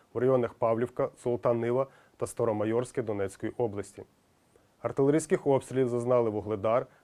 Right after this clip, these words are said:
Пречистівка, Золота Нива, Благодатне, Старомайорське Донецької області та Левадне на Запоріжжі. На Запорізькому напрямку ворог, здійснюючи авіаційні удари, вів безуспішні наступальні дії в районі Роботиного Запорізької області.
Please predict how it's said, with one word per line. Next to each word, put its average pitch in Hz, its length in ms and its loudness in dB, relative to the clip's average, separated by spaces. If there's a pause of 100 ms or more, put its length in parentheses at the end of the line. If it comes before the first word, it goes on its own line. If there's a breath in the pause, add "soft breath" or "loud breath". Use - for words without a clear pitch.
Пречистівка, 123 800 -4
Золота 127 380 0
Нива, 117 440 0
Благодатне, 120 680 -2
Старомайорське 117 880 -2
Донецької 107 520 -4
області 110 540 -2 (420 soft breath)
та 123 100 2
Левадне 120 520 2
на 120 120 0
Запоріжжі. 107 600 -4 (760 soft breath)
На 127 100 0
Запорізькому 139 680 2
напрямку 135 500 2
ворог, 135 260 2
здійснюючи 123 600 -2
авіаційні 110 480 -2
удари, 107 480 0
вів 127 160 -2
безуспішні 120 640 -4
наступальні 107 600 -4
дії 113 300 -4
в 110 100 -6
районі 113 460 0
Роботиного 117 580 -2
Запорізької 101 580 -6
області. 101 480 -6